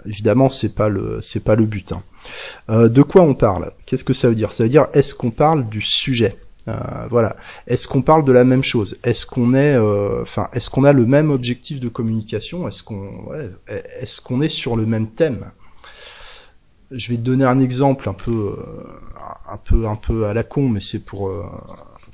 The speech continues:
pour schématiser, quoi. Euh, t'as une personne qui poste, euh,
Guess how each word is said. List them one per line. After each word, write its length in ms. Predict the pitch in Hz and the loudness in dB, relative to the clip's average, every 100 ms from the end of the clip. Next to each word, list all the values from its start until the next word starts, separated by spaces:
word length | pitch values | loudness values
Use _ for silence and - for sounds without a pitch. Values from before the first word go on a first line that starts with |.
| - | -8
pour 140 | 120 | -2
schématiser, 560 | - 131 120 - 135 185 | 2 4 2 0 0 0
quoi. 280 | 180 104 - - - - - - | 0 -2 -4 -16 -16 -16 -18 -8
Euh, 480 | 101 101 98 95 101 - | -4 -2 -4 -4 -8 -2
t'as 120 | 123 | 2
une 100 | 127 | 2
personne 460 | 131 135 - 151 147 | 2 -2 2 2 2
qui 180 | - | -4
poste, 420 | 113 120 123 - - | 0 2 2 0 -2
euh, 640 | 101 98 95 98 95 | -2 -2 -4 -4 -6